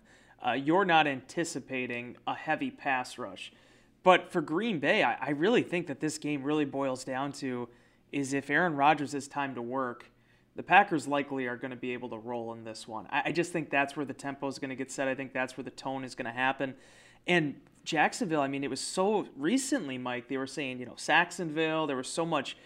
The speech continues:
uh, energy and enthusiasm about that unit, and it just hasn't been there this season. Josh Allen, as I pointed out on Tuesday's show,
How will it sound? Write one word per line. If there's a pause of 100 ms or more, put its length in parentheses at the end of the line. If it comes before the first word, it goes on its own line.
(340)
uh,
energy
and
enthusiasm
about
that
unit, (320)
and
it
just
hasn't
been
there
this
season. (360)
Josh
Allen,
as
I
pointed
out
on
Tuesday's
show,